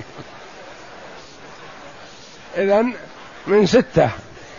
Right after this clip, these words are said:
للجدة السدس واحد، وللبنت النصف ثلاثة، والباقي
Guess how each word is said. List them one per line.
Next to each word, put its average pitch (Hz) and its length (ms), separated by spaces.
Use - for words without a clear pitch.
للجدة 180 680
السدس 208 440
واحد، 175 440
وللبنت 196 1040
النصف 175 600
ثلاثة، 190 540
والباقي 185 800